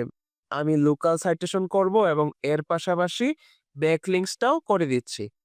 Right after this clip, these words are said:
তাহলে কিন্তু ক্লায়েন্টও খুশি হবে। This called off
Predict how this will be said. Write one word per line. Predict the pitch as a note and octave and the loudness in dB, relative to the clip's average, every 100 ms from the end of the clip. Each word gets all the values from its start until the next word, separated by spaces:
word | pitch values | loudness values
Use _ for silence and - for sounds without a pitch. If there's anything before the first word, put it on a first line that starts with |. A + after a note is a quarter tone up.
| _ _ _ _ _ - | _ _ _ _ _ -4
তাহলে | D#3+ F3+ F3 | 0 2 2
কিন্তু | F#3 F#3 | 2 0
ক্লায়েন্টও | F3+ D3 C#3+ C#3+ | -2 -4 -2 -4
খুশি | - E3+ C#3 | -4 -4 -2
হবে। | B2+ G#2 A#2 C3+ _ _ _ _ | -2 -2 -4 -12 _ _ _ _
This | C#3+ D#3+ - | -2 -2 -2
called | - F3 F3 C#4+ - - | -2 2 2 2 -4 -2
off | C3+ D3 | -2 -2